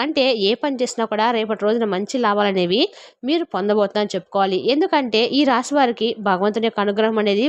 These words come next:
పుష్కలంగా ఉండబోతుంది, ఎక్కువగా ఉందని కూడా చెప్పుకోవాలి. దానివల్ల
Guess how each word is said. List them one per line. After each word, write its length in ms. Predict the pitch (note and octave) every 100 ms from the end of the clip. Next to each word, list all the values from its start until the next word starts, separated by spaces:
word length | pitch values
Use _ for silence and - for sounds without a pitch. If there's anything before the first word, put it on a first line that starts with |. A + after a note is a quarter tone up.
| -
పుష్కలంగా 460 | A3 - G3+ G3 G3
ఉండబోతుంది, 520 | F#3 F#3 F#3 G3 G3+ G3+ - - _ C4
ఎక్కువగా 340 | D4 G4 F#4+ E4+ G#3
ఉందని 280 | G#3 A3 G#3
కూడా 120 | A3+ -
చెప్పుకోవాలి. 440 | F#3 - G3+ G3 - G#3+
దానివల్ల 340 | C#4+ D4+ D4+